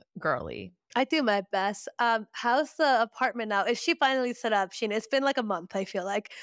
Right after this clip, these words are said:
Speaker 2: I feel like you've been moving for ten years. <laughs>
Speaker 1: Natalia, don't rush me. Uh, don't rush me. Good things take time. Good things take time.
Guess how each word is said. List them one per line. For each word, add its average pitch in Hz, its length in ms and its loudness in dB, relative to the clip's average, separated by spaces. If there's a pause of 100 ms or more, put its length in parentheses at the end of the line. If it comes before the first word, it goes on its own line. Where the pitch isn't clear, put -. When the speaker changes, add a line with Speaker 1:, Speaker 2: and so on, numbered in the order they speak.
Speaker 2:
I 226 80 0
feel 262 100 4
like 330 140 6
you've 302 80 2
been 311 100 4
moving 262 200 4
for 269 100 0
ten 220 240 0
years. 208 100 -4
<laughs> - 0 -
Speaker 1:
Natalia, 262 560 10
don't 240 280 4
rush 233 360 4
me. 175 440 -4 (400)
Uh, - 100 2
don't 285 420 4
rush 254 380 0
me. 202 500 -6 (380)
Good 247 160 8
things - 460 -2
take 320 200 -6
time. 220 760 -2
Good 202 260 -6
things 214 320 -4
take 226 280 -8
time. 220 580 -8